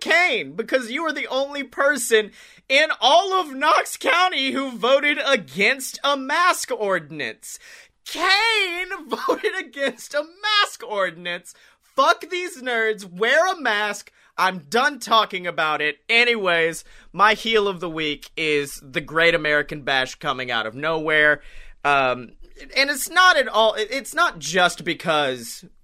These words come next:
they're competing. They've done this shit before. They've done it numerous times. With me, it's the fact that they used the name Great American Bash, which is one of Dusty's, like, biggest creations.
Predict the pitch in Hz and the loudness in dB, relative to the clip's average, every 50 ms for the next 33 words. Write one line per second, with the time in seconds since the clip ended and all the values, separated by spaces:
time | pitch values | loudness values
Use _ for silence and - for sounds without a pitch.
0 | _ _ 156 151 165 156 151 143 - 156 135 143 151 143 123 110 117 143 190 226 | _ _ -4 0 0 0 0 -2 -6 -8 -6 -4 -4 -4 -4 -4 -2 2 2 2
1 | 226 190 160 202 190 175 170 156 147 143 139 - - 165 143 - 135 120 - 139 | 2 2 -2 -2 -2 -2 -2 -2 -2 -2 -2 -2 -4 -6 -6 -6 -8 -8 -6 -6
2 | 131 123 131 135 127 131 156 170 180 175 - 143 147 151 147 143 139 131 143 143 | -4 -4 -4 -6 -4 -2 -2 0 0 -2 -4 -4 -6 -6 -6 -4 -6 -8 -8 -8
3 | - - 190 170 165 156 135 - - - - - - - _ _ _ _ _ _ | -6 -4 -2 -2 -2 -2 -4 -8 -16 -20 -20 -20 -20 -20 _ _ _ _ _ _
4 | _ _ 196 254 240 247 269 285 349 392 392 320 - - 269 262 - 247 233 220 | _ _ -4 -4 -2 -2 0 2 4 4 4 4 2 -2 -4 -2 2 2 2 2
5 | 233 226 - - 190 170 156 135 147 175 190 185 185 - - - 151 160 160 147 | 2 -4 -6 -4 -4 -4 -4 -6 -6 -4 -4 -4 -4 -6 -8 -10 -10 -10 -8 -6
6 | 143 143 135 127 127 120 113 107 - - - 131 127 131 131 143 135 131 127 123 | -4 -4 -4 -4 -4 -6 -10 -12 -14 -18 -20 -18 -12 -6 -2 0 0 0 -2 -2
7 | 120 120 113 113 113 110 110 - - 127 117 113 101 120 117 113 107 104 104 101 | -4 -2 -2 -2 -2 -2 -4 -6 -10 -12 -12 -6 -2 -2 0 0 -2 -4 -6 -8
8 | - - - - _ - - - - - _ _ _ - 127 139 156 151 - 165 | -10 -12 -14 -16 _ -20 -20 -20 -20 -20 _ _ _ -14 -6 -4 -4 -4 -2 -2
9 | 165 156 139 131 139 135 135 147 151 160 160 160 151 139 135 131 - _ - - | -2 -2 -2 -4 -6 -4 -2 0 2 2 2 2 0 0 -2 -6 -12 _ 0 2
10 | 147 143 143 - - - 139 131 127 120 - 127 127 120 - 131 131 - - 143 | 2 2 2 0 -2 -2 -2 -2 -2 -2 0 0 0 0 -4 -10 -10 -2 0 2
11 | 131 127 135 127 120 - - - - 143 131 131 147 160 160 156 156 - - 143 | 2 2 0 -2 -2 -4 -8 -8 -6 -4 0 2 4 4 4 2 2 -2 -2 -2
12 | 123 110 107 107 107 - - | -2 -4 -4 -8 -14 -16 -20